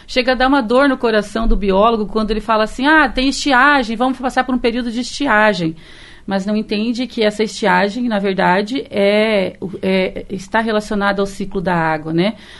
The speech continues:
O maior período de estiagem é porque o ciclo da água não está se completando no período que deveria se completar. E por que que ele não se completa, né? Por que que ele está demorando mais pra se completar? Porque nós estamos interferindo no ciclo da água, né? Então,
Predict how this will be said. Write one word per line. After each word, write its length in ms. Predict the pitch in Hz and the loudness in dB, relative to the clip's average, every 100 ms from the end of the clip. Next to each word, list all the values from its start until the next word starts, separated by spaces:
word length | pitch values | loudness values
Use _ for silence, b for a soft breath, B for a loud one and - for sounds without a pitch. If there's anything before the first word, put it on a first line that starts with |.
| B | B
O 120 | 202 | 0
maior 360 | 208 202 220 262 | 4 4 4 0
período 340 | 262 226 214 | -2 -2 -4
de 80 | 208 | -4
estiagem 640 | 214 - 202 185 226 277 277 | -6 -2 2 4 4 2 0
é 20 | |
porque 220 | 247 240 | -2 -6
o 20 | |
ciclo 260 | 226 247 247 | -8 -8 -2
da 140 | 220 | 0
água 140 | 233 269 | 2 2
não 120 | 269 | 0
está 300 | - 247 277 | 0 0 0
se 160 | - | -2
completando 640 | - 214 208 196 208 233 233 | -6 -4 -4 -4 -2 -2 -4
no 80 | |
período 400 | - 196 202 208 | -2 -2 0 -4
que 100 | 208 | -6
deveria 320 | 196 185 180 185 | -4 -2 -2 -4
se 160 | 185 | -8
completar. 640 | - 180 175 170 - 165 b b b | -6 -6 -4 -8 -8 -8 b b b
E 80 | 262 | -4
por 160 | 269 | -4
que 140 | 240 240 | -6 -6
que 120 | 226 | -4
ele 80 | 208 | -2
não 160 | 196 | 0
se 140 | 196 196 | -2 -4
completa, 640 | 196 185 190 165 170 165 | -4 -4 -4 -6 -6 -4
né? 180 | 170 233 | -2 -2
Por 140 | - | -4
que 80 | - | -10
que 80 | 247 | -6
ele 60 | 254 | -6
está 180 | - | -4
demorando 580 | 220 226 220 233 277 277 | -2 0 0 2 2 0
mais 380 | 247 233 208 208 | 0 2 0 -2
pra 80 | 202 | -8
se 140 | 196 | -10
completar? 520 | 185 180 185 185 170 165 B B B - | -8 -6 -6 -6 -6 -8 B B B -8
Porque 380 | 240 240 - 285 | -6 -6 0 2
nós 260 | 226 233 | 4 2
estamos 340 | 254 - 262 254 | 0 -2 -2 2
interferindo 640 | 269 285 277 277 302 415 | 2 2 0 2 2 2
no 120 | 247 | 0
ciclo 340 | 240 233 202 202 | 0 -4 -4 -4
da 140 | 180 | -2
água, 280 | 170 156 165 | -2 -2 -2
né? 140 | 165 | -2
Então, 420 | 190 196 202 240 | -2 -2 0 0